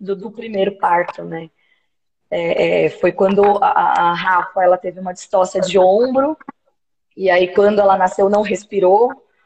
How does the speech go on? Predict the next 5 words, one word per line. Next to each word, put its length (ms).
Foram 300
onze 520
minutos 720
sem 220
respirar. 540